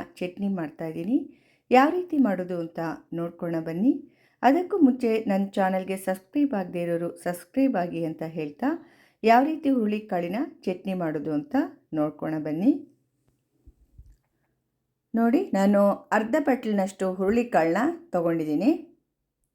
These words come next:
ಒಂದು ಬಟ್ಲಿನಷ್ಟು, ಆ, ಕಾಯಿ ತುರಿ ತೊಗೊಂಡಿದ್ದೀನಿ.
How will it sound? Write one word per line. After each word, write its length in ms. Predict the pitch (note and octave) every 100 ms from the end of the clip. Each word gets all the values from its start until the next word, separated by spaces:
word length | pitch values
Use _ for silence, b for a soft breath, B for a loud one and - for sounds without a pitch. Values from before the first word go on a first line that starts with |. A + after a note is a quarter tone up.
| _ _ _ _ _ _ _ _ _ -
ಒಂದು 280 | A#3 D4 G4
ಬಟ್ಲಿನಷ್ಟು, 720 | B3 B3 G#3+ G3 G3 - F#3+ F3 - _ _ _ _ _ _ -
ಆ, 160 | F#3+ F3+
ಕಾಯಿ 300 | F#3 G3+ C4
ತುರಿ 240 | C#4 C4+
ತೊಗೊಂಡಿದ್ದೀನಿ. 800 | B3 F3 E3+ E3 E3+ B3+ -